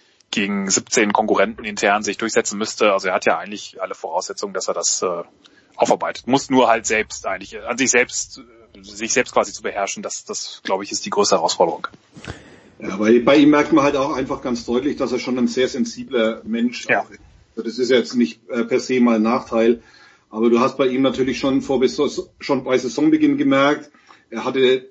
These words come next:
Speaker 2: auch er hatte Trainingsrückstand, er hat nicht richtiges Material austesten können und dann kam natürlich auch dazu, es hat sich halt aufgrund der Tatsache, dass, äh, Felix Neureuter zurückgetreten ist, schon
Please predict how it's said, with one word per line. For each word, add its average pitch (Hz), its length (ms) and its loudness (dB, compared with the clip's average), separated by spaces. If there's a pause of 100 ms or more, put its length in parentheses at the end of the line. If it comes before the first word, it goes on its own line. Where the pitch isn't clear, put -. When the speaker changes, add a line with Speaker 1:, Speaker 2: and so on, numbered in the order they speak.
(100)
Speaker 2:
auch 123 240 -4
er 139 220 2
hatte 151 180 4
Trainingsrückstand, 139 880 0
er 104 60 -2
hat 120 100 -4
nicht - 280 -8 (240)
richtiges 151 480 -6
Material 127 480 4
austesten 139 580 -2
können 135 420 0 (360)
und 120 140 2
dann 123 160 4
kam 139 180 0
natürlich 139 360 2
auch 135 160 0
dazu, 156 480 2
es 131 180 -8
hat 127 140 -4
sich 123 260 -6
halt 127 220 2
aufgrund 139 360 -2
der 127 100 2
Tatsache, 143 400 2
dass, 135 260 -4
äh, 127 220 0
Felix 127 320 -4
Neureuter 139 640 2 (500)
zurückgetreten 143 720 2
ist, 135 140 0
schon 135 200 0